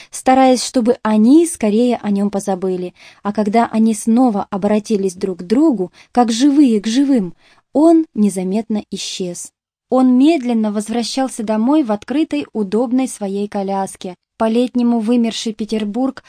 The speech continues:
казался захолустным. Наверное, под воздействием выпитого Мятлеву захотелось зимы, пара, людских толп, инея.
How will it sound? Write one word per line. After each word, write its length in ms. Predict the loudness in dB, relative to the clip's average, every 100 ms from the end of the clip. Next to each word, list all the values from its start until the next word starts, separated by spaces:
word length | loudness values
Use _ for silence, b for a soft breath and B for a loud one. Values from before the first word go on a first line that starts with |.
| b _
казался 440 | -2 0 -2 -4
захолустным. 840 | -8 -6 -4 -2 -2 -2 -6 -12 -14 b b b
Наверное, 540 | -2 2 0 0 -2
под 200 | -2 -4
воздействием 760 | -2 -4 -2 -4 -4 -4 -2 -2
выпитого 680 | 0 -2 -2 -6 -8 -8 b b 0
Мятлеву 480 | 2 2 0 -2 -2
захотелось 680 | -4 -4 -4 -4 -2 -2
зимы, 600 | -4 -4 -2 0 2 0 0
пара, 420 | -4 -2 -2 -2
людских 580 | -4 -6 -8 -8 -8 -8 -8
толп, 440 | -4 0 0 -4 -12 _ _
инея. 640 | 0 4 4 4 2 -2